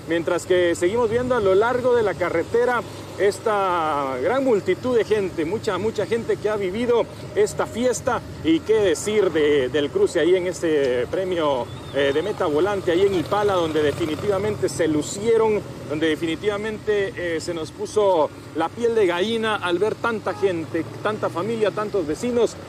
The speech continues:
que salieron en ese momento a vivir la fiesta de la Vuelta Ciclística a Guatemala. Y aquí podemos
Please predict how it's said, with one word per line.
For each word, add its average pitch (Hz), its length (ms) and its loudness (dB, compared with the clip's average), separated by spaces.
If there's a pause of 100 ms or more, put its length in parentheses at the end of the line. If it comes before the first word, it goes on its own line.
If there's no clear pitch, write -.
(100)
que 175 100 2
salieron 202 420 2
en 196 120 0
ese 202 180 2
momento 208 360 2
a 180 40 2
vivir 202 340 2 (280)
la - 200 4
fiesta 220 480 -2 (260)
de 185 80 4
la 202 80 2
Vuelta 208 340 2
Ciclística 196 680 -4
a 165 60 2
Guatemala. 220 520 2
Y 196 40 2
aquí 165 220 -2
podemos 208 420 0